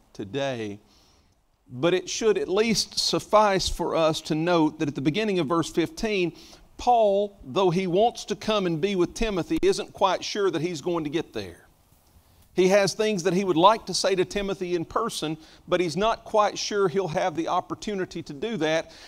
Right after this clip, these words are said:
And so if he doesn't have the opportunity to get to Timothy, he's gonna write him this letter. What's the letter about? "I'm writing to you so that you may know how you ought to conduct yourself in the house of God,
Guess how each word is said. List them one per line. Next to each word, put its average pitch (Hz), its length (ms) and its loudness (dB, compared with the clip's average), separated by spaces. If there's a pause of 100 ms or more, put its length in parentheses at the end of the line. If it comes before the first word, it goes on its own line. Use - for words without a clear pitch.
And 175 160 -2
so 202 180 6
if - 120 2
he 202 120 -2
doesn't 233 440 4
have 226 260 0
the 202 140 -2
opportunity 202 720 0
to 180 160 -4
get 156 260 -4
to 226 80 -6
Timothy, 180 560 -2 (200)
he's 196 160 0
gonna 185 200 2
write 214 300 6
him 208 140 2
this 196 180 0
letter. 202 380 -2 (140)
What's 269 260 0
the 247 140 0
letter 240 400 2
about? 226 420 2
"I'm 208 240 6
writing 254 480 8
to 175 80 4
you 147 260 4
so 220 180 2
that 208 140 0
you 202 140 0
may 202 140 2
know 214 180 2
how 233 180 4
you 226 260 0
ought 233 220 4
to 214 140 -4
conduct 208 640 0
yourself 190 600 0 (180)
in 202 160 4
the 196 100 4
house 269 380 4
of 165 140 0
God, 143 380 4